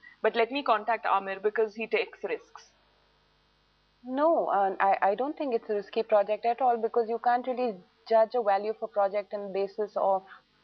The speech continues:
Speaker 2: risky on the basis of what? Um, it's, it's a story that you want to tell, and now if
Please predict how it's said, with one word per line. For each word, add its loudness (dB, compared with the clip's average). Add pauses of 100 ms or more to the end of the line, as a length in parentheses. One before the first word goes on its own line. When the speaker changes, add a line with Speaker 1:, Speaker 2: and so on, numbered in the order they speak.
(320)
Speaker 2:
risky -2
on 2
the -2
basis -2
of -4
what? 0 (580)
Um, -8 (260)
it's, -2
it's -4
a -2
story 2
that -2
you 0
want 2
to -6
tell, 2
and -4
now -2
if -8